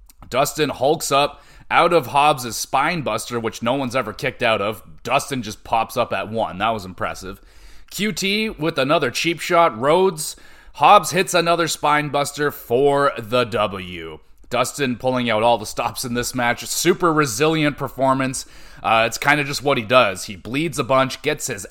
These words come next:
ass kicked, like, damn near gets beaten half to death, rallies back, and then rather he gets the win or he doesn't. And yeah, just a very classic,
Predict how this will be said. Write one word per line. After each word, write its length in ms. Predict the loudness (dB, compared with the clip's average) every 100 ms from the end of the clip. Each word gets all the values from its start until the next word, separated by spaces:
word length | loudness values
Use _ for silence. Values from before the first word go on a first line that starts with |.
| 0
ass 280 | 2 2 0
kicked, 320 | -4 -4 -4
like, 280 | -8 -8 -2
damn 240 | -2 0
near 100 | -2
gets 200 | -2 -4
beaten 320 | -4 -8 -6
half 280 | -2 0 -2
to 80 | -6
death, 420 | -4 -2 -4 -8 -20 -20 -14 0
rallies 420 | 4 4 4 0
back, 420 | 0 2 2 -2
and 180 | -6 -4
then 600 | -4 -4 -8 -10 -12 -14
rather 340 | -6 -2 -2 -4
he 100 | -4
gets 260 | -2 -2
the 100 | 0
win 240 | -2 0 0
or 140 | 0
he 60 | 4
doesn't. 420 | 6 6 4 -2
And 440 | -6 -4 -4 -6 -10 -18 -18 -20 -18 -16 -2
yeah, 240 | 2 2
just 220 | 0 -6
a 40 | -4
very 240 | 0 0
classic, 560 | 0 0 0 -2 -8